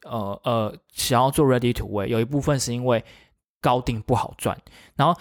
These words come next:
这件事其实是业界都，都知，因为，呃，其实现在呢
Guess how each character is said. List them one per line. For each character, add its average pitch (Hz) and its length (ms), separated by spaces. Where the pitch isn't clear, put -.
这 220 120
件 196 200
事 165 160
其 127 140
实 120 200
是 135 420
业 170 240
界 135 220
都， 123 380
都 127 200
知， 107 300
因 202 160
为， 214 160
呃， 131 300
其 170 220
实 180 160
现 180 320
在 147 280
呢 110 300